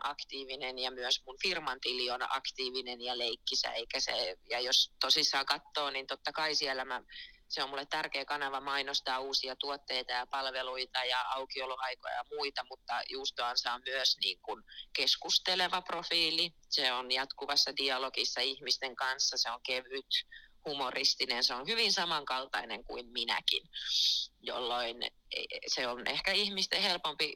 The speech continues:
ymmärtää se, että kun he seuraa mua ja he seuraa juustoansa ja he näkee sen niin kuin yhtäläisyyden siinä, niin silloin se brändi tulee myös varmasti lähemmäs niitä ihmisiä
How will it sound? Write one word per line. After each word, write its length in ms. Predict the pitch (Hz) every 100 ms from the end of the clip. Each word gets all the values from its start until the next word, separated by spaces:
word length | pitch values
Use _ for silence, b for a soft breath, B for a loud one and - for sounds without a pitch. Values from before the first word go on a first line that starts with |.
| -
ymmärtää 560 | 180 151 147 - -
se, 240 | - - 117
että 120 | -
kun 120 | -
he 100 | 127
seuraa 420 | - - 113 - -
mua 200 | 220 208
ja 140 | 151 151
he 80 |
seuraa 380 | 147 131 127 131
juustoansa 640 | 131 139 143 131 120 - 117
ja 120 | - 117
he 60 |
näkee 380 | 120 120 - -
sen 140 | - -
niin 160 | - -
kuin 160 | 403 - B B -
yhtäläisyyden 920 | 147 - - - - - - - -
siinä, 380 | - 113 104 101
niin 300 | 92 95 117
silloin 340 | - 143 131 135
se 100 | 135
brändi 420 | 143 139 135 127
tulee 300 | - 90 98
myös 260 | 123 135
varmasti 460 | 139 135 156 - 180
lähemmäs 540 | 226 202 170 - - -
niitä 220 | 107 -
ihmisiä 580 | 190 - - - - -